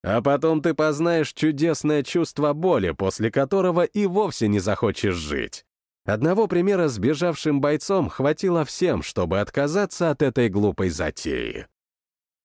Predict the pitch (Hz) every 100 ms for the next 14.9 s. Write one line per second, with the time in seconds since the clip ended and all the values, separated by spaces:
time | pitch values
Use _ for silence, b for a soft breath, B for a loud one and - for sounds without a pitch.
0 | _ - 123 120 135 156 156 147 139 143
1 | - 156 143 123 131 131 131 131 - -
2 | 135 139 139 - _ - 107 107 - -
3 | 120 120 131 147 92 78 85 - 113 147
4 | 139 131 139 175 170 165 160 202 175 -
5 | 139 131 117 107 92 87 - 80 67 53
6 | - _ _ _ 120 175 220 165 185 170
7 | 185 165 170 - 175 185 135 117 78 58
8 | - _ _ _ 127 143 131 123 104 110
9 | 92 69 62 - _ _ _ 78 120 156
10 | 180 175 - 180 - 202 190 165 175 165
11 | 165 - 143 - 151 160 175 170 - 151
12 | 143 139 139 139 139 - - 165 113 -
13 | b b - 107 160 - 240 185 180 156
14 | 175 160 - 147 143 170 147 78 64